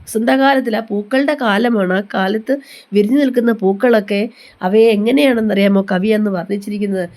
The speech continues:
"മുക്കുറ്റിപ്പൂവ് എന്ന് സ്വർണ്ണ നിറത്തിൽ മുങ്ങിച്ചെന്ന് ചന്തമാർന്ന് നിന്നു." ആ, പിന്നെ, ആ, അത് മാത്രമല്ല, ഒരുപാട് പൂക്കൾ വേറെ പറയുന്നുണ്ട്.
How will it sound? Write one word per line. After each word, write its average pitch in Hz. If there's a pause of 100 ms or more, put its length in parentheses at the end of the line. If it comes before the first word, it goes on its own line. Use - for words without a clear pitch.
(240)
"മുക്കുറ്റിപ്പൂവ് 240 (340)
എന്ന് 202 (100)
സ്വർണ്ണ 196 (140)
നിറത്തിൽ 240 (100)
മുങ്ങിച്ചെന്ന് 202 (400)
ചന്തമാർന്ന് 202
നിന്നു." 190 (500)
ആ, - (220)
പിന്നെ, 175 (280)
ആ, 160 (160)
അത് 180
മാത്രമല്ല, 196 (240)
ഒരുപാട് 220
പൂക്കൾ 269
വേറെ 262
പറയുന്നുണ്ട്. 254